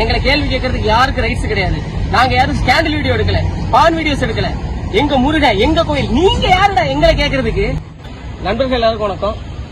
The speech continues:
நான் மணிகண்டன். திருச்செந்தூர் முருகன் கோவில்ல கண்டினியூஸா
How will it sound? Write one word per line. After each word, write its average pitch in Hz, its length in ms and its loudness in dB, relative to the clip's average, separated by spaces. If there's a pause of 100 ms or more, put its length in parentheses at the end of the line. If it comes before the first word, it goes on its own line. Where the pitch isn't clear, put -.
(140)
நான் 196 180 -4
மணிகண்டன். 202 380 -2 (840)
திருச்செந்தூர் 262 480 -4
முருகன் 240 280 -2
கோவில்ல 220 300 0 (220)
கண்டினியூஸா 240 420 -2